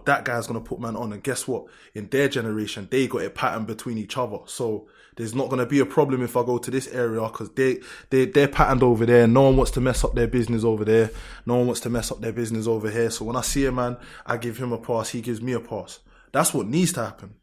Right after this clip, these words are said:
Imagine a whole community where man own their own stuff to where you know for a fact that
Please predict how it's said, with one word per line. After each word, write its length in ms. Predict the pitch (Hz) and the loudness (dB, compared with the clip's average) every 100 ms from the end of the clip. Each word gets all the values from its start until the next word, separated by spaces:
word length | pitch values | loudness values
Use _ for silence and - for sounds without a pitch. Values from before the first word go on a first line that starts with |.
| _ _ _ | _ _ _
Imagine 380 | 127 165 185 190 | -4 0 2 2
a 80 | 156 | 2
whole 200 | 170 175 | 4 4
community 640 | - 151 170 147 - 110 | 4 2 2 2 -2 -6
where 260 | 104 110 107 | -6 -6 -4
man 460 | 120 139 127 120 - - - - - | 0 2 2 2 -4 -10 -14 -8 2
own 320 | 160 175 160 | 4 6 6
their 180 | 147 135 | 2 2
own 200 | 147 135 | -2 -2
stuff 580 | - 123 139 - - - _ _ _ _ _ _ _ | -4 -4 -4 -8 -16 -20 _ _ _ _ _ _ _
to 120 | - 127 | -6 0
where 400 | 127 120 117 113 _ _ _ _ _ _ _ _ _ | 4 4 2 -6 _ _ _ _ _ _ _ _ _
you 200 | 135 165 | -2 0
know 200 | 170 165 | 4 4
for 180 | 156 147 | 4 0
a 60 | 120 | 0
fact 420 | - 156 - - | 0 0 0 -4
that 300 | 120 - - | -4 -4 -12